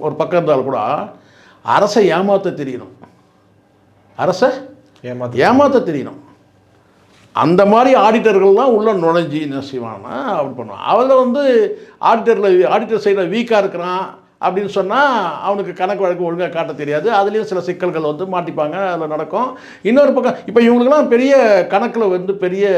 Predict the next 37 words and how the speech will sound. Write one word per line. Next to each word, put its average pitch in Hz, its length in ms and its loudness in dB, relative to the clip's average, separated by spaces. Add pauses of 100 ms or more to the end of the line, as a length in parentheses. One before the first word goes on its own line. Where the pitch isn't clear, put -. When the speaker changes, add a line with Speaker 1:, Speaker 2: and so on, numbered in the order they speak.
(260)
Speaker 1:
விவரம் 175 260 2
தெரியாது 131 260 -4
சார். 120 160 -6
இந்த 123 200 -6
ஜி 139 160 -4
எஸ் 139 160 -6
டி 131 140 -6
இதெல்லாம் 143 280 -2
வந்து 135 140 -6
கிட்ட 135 220 -6
இப்ப 120 220 -6
லெஜண்ட் 147 320 -4
சரவணனா 147 360 0
இருக்கிற 123 420 -6 (260)
வியாபாரம் 226 380 4
பத்தி 185 240 -2
தெரியலாம், 113 400 -4
வியாபாரத்துல 175 440 2
நுணுக்கம் 190 320 2
தெரியலாம், 113 340 -4 (340)
ஒரு 147 160 -2
பொருளை 185 280 2
எப்படி 175 160 -2 (100)
மார்க்கெட்டிங் 190 400 -2
பண்றதுன்னு 156 340 -4
தெரியலாம். 120 320 -4 (420)
ஆனால் 214 240 4 (220)
கணக்கு 254 260 2
காட்டுறதுன்னு 196 480 2
ஒண்ணு 156 100 -4
இருக்கு 139 180 -6
பாத்தீங்களா, 127 340 -4 (100)
அதுக்கு 220 300 -2
தனியா 226 200 0 (120)
கணக்கு 202 260 -2
பிள்ளைகளை 151 260 -2 (100)
போடணும். 120 280 -8